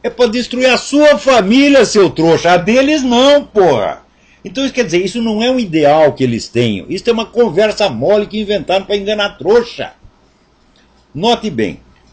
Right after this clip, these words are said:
que em Roma, já a nobreza romana já sabia disso. Então, dentro da nobreza, vigorava o mais estrito e hierárquico patriarcalismo.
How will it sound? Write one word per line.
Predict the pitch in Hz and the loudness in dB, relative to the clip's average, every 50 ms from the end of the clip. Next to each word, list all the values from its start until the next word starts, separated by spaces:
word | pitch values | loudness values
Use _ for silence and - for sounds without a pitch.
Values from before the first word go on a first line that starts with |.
| _ _ _ _ _ | _ _ _ _ _
que | - 220 | -4 -4
em | 220 196 | -2 -2
Roma, | 135 - 131 170 220 240 220 160 104 - - - _ _ _ _ _ _ _ _ _ _ _ _ _ _ _ _ _ _ _ _ | -2 -2 0 2 4 4 2 0 -4 -10 -14 -18 _ _ _ _ _ _ _ _ _ _ _ _ _ _ _ _ _ _ _ _
já | - 85 107 170 190 165 - - | -12 -2 0 0 0 0 -2 -4
a | - 143 | -6 -6
nobreza | 151 165 185 170 120 104 120 127 110 113 | -4 -4 -4 -4 -4 -2 -2 -2 -2 -4
romana | 120 127 127 120 127 165 185 175 139 127 | -4 -4 -4 -4 -4 -4 -6 -4 -4 -4
já | 117 104 170 196 202 | -4 -2 -2 -2 -2
sabia | 190 - - 220 202 156 127 175 220 240 233 202 | -2 -2 -2 -2 -2 -2 -4 -6 -2 -2 -2 -2
disso. | 131 117 123 107 87 - - _ _ _ _ _ | -2 -2 -4 -4 -6 -10 -18 _ _ _ _ _
Então, | 131 170 180 - _ 170 196 214 208 - _ _ _ _ _ _ _ _ _ _ _ _ | -12 -12 -12 -6 _ -4 -4 -4 -6 -10 _ _ _ _ _ _ _ _ _ _ _ _
dentro | 107 107 147 208 247 247 220 175 - - 104 104 95 | -10 -4 0 2 2 2 2 0 -6 -8 -8 -8 -8
da | - - 113 107 | -6 -4 -4 -4
nobreza, | 101 98 90 - - 151 190 196 143 - - - - _ _ _ _ _ _ _ _ _ _ _ _ _ _ - | -4 -4 -8 -8 -2 0 2 2 2 0 -6 -14 -18 _ _ _ _ _ _ _ _ _ _ _ _ _ _ -16
vigorava | - 151 202 175 185 185 147 127 139 160 180 175 190 180 - - | -10 -10 -4 -2 0 0 2 2 0 0 0 -2 -4 -4 -4 -6
o | 165 147 | -8 -8
mais | 131 139 175 202 220 214 175 170 | -6 -4 -4 -2 -2 -4 -4 -6
estrito | 202 170 - - - _ _ 139 156 214 247 - - _ _ _ 247 254 220 175 - | -10 -10 -10 -12 -16 _ _ -6 -4 -4 -4 -6 -8 _ _ _ -10 -10 -10 -10 -10
e | 165 180 185 190 190 185 180 | -8 -6 -6 -6 -6 -4 -2
hierárquico | 180 165 120 113 127 156 180 190 185 - 208 196 - 214 208 - _ _ | 0 0 2 0 0 -2 -2 -6 -8 -12 -16 -14 -12 -12 -12 -12 _ _
patriarcalismo. | 180 180 175 175 - 175 175 170 170 - - - 165 147 123 127 117 87 73 73 | -4 -4 -4 -4 -6 -6 -4 -4 -6 -6 -8 -8 -6 -4 -4 -4 -6 -8 -10 -16